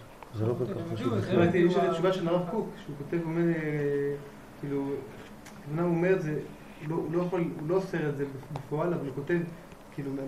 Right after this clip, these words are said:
Speaker 3: אתה מז-, מזכירים, כאילו, כ-, כ-, כקברי אבות, כאילו,
Speaker 1: כן,
Speaker 3: בשם
Speaker 1: כן,
Speaker 3: של
Speaker 1: זהו.
Speaker 3: חצי אמה, ואתם
Speaker 1: כדי לצאת ל-, לזה, זה זלזול בקברי אבות, ב-, ב-, בצדיקים של ארץ ישראל.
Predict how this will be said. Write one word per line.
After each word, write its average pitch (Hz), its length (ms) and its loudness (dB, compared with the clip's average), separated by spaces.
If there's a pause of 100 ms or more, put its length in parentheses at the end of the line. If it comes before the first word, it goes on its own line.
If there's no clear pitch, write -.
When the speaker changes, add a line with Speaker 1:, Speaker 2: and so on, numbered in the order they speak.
(120)
Speaker 3:
אתה 160 80 -4
מז-, 143 160 2
מזכירים, 143 440 0
כאילו, 151 140 0
כ-, 139 340 -6
כ-, 147 640 -6
כקברי 151 240 0
אבות, 180 320 4
כאילו, 139 220 0
Speaker 1:
כן, 202 60 6
Speaker 3:
בשם 190 120 4
Speaker 1:
כן, 170 80 8
Speaker 3:
של 175 100 8
Speaker 1:
זהו. 185 140 8
Speaker 3:
חצי 208 220 4
אמה, 185 260 2
ואתם 143 280 0 (120)
Speaker 1:
כדי 127 180 6
לצאת 135 360 10
ל-, 135 80 4
לזה, 123 560 6
זה 110 120 4
זלזול 107 380 4
בקברי 110 500 8
אבות, 131 400 8
ב-, 113 100 6
ב-, 110 500 4
בצדיקים 110 460 2
של 113 180 2
ארץ 113 160 2
ישראל. 143 380 2